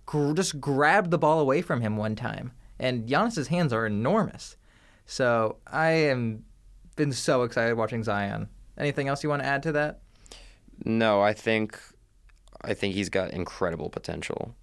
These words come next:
Speaker 1: Yeah.
Speaker 2: in this league. I think he could average thirty next season.
Speaker 1: Yeah, thirty and ten. He
Speaker 2: Yeah.
Speaker 1: he might be one of the best offensive rebounders we've seen in a long, long time. Uh,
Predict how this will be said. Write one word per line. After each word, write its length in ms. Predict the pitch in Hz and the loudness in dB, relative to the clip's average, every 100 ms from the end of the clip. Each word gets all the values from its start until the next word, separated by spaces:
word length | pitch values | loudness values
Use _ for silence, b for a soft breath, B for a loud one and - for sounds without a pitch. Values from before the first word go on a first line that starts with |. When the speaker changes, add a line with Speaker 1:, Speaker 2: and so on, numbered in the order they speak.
| - - | -20 -8
Speaker 1:
Yeah. 140 | 113 - | -4 -2
Speaker 2:
in 80 | 87 | -4
this 180 | - | -4
league. 280 | - 71 - - - - - - | -4 -6 -8 -14 -20 -20 -14 -6
I 120 | 90 | -4
think 240 | - 90 | -4 -6
he 100 | - | -6
could 160 | - - | -6 -4
average 380 | - - - - | -4 -6 -8 -6
thirty 340 | - - 71 | -6 -6 -6
next 260 | 69 - - | -6 -8 -8
season. 400 | - - - - - - - - - | -8 -8 -8 -10 -16 -20 -20 -18 -8
Speaker 1:
Yeah, 160 | 113 156 - - - - | -8 -8 -18 -20 -14 -4
thirty 240 | 139 135 | -2 0
and 100 | 123 | -4
ten. 320 | 123 110 110 - b b | -4 -4 -6 -12 b b
He 220 | b 170 165 - - 50 50 | b -2 -2 -6 -16 -16 -6
Speaker 2:
Yeah. 260 | 95 104 104 - | -4 -4 -8 -8
Speaker 1:
he 120 | 175 | 0
might 160 | 170 180 | 0 2
be 80 | 202 | 0
one 100 | 196 | 2
of 80 | |
the 60 | 170 | 2
best 260 | 139 147 139 | 0 0 0
offensive 440 | 131 143 135 117 | 0 0 -4 -2
rebounders 600 | 123 117 123 127 127 127 | -2 0 0 0 -2 -2
we've 220 | 113 104 | -6 -6
seen 180 | - 120 | -6 -4
in 80 | 110 | -2
a 100 | 104 | -4
long, 560 | 107 104 104 110 110 | -4 -2 -2 -2 -2
long 300 | 101 98 110 | -2 -4 -4
time. 380 | 117 117 120 143 - b b b b - | -6 -6 -6 -8 -10 b b b b -8
Uh, 200 | 127 | -6